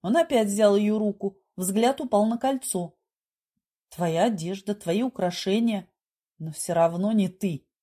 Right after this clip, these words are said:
Что ты с собой сделала?" Она растерялась. Вот сейчас обман раскроется. Делать-то что? Как ему объяснить, откуда у нее это лицо? "Во-первых, срочно похудеть",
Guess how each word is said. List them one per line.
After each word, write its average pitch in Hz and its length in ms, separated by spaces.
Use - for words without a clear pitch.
Что - 340
ты - 160
с - 140
собой 220 340
сделала?" 196 840
Она 170 260
растерялась. 208 880
Вот 185 220
сейчас 285 400
обман 190 400
раскроется. 180 880
Делать-то 180 580
что? - 460
Как 247 240
ему 208 240
объяснить, 208 480
откуда 190 380
у 190 100
нее 202 280
это 196 180
лицо? 240 500
"Во-первых, 196 600
срочно 214 440
похудеть", - 600